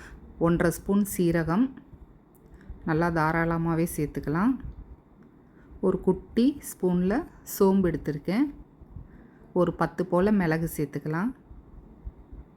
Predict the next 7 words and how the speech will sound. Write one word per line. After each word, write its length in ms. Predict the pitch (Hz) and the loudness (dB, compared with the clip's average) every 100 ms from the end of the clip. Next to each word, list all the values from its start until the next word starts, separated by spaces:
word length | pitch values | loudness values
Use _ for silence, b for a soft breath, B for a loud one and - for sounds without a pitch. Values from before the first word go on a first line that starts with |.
| - - B B B B B B - - - - - - - - | -20 -20 B B B B B B -20 -20 -20 -20 -20 -20 -14 -6
இப்போ 160 | - 180 | 0 0
இந்த 160 | 165 | 2
மசாலாஸ் 640 | 160 147 - 175 175 165 170 | 0 0 -2 -2 -2 -4 -4
எல்லாம் 300 | 156 190 285 - - - B B B B - - | -4 -2 -4 -6 -14 -16 B B B B -20 -6
கோர்ஸா 480 | - 185 185 185 208 | 4 4 4 0 0
அரைச்சு 320 | 190 160 156 175 | 2 0 -2 -4
எடுத்துக்கலாம். 580 | 147 - 156 143 175 | -4 -6 -4 -2 0